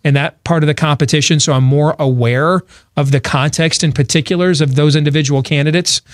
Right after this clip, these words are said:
You know, um, like, I, I had to look up what an Eric Swalwell was, you know, a few weeks ago. I didn't, I didn't know who the guy was, you know, but,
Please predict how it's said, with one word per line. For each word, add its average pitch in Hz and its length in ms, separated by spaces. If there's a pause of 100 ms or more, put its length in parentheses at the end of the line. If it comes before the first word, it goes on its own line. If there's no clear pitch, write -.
(340)
You 156 120
know, 180 360
um, 143 500
like, 143 280
I, 139 160
I 156 160
had 160 160
to 143 80
look 143 260
up 147 240
what 127 100
an 127 200
Eric 139 280
Swalwell 139 720
was, 139 480
you 147 120
know, 147 260
a - 80
few 151 160
weeks 151 180
ago. 143 220
I 131 80
didn't, 127 240
I 113 40
didn't 120 180
know 101 100
who 101 60
the 95 60
guy 87 160
was, 78 360
you 139 100
know, 127 220 (580)
but, 175 240